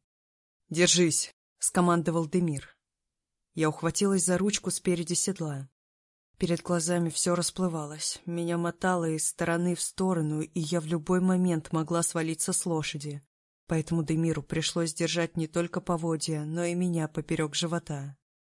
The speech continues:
Вдали от дворца нас никто не пытался убить, однако расслабляться было ещё рано. Мы не покинули город, а значит, по-прежнему находились в опасности. «Потерпи немного», сказал Демир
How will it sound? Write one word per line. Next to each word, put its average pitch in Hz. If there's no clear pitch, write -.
Вдали 170
от 170
дворца 170
нас 160
никто 175
не 165
пытался 170
убить, 147
однако 160
расслабляться 160
было 160
ещё 160
рано. 139
Мы 185
не 175
покинули 175
город, 156
а 165
значит, 156
по-прежнему 160
находились 151
в 170
опасности. 156
«Потерпи 180
немного», 147
сказал 160
Демир 165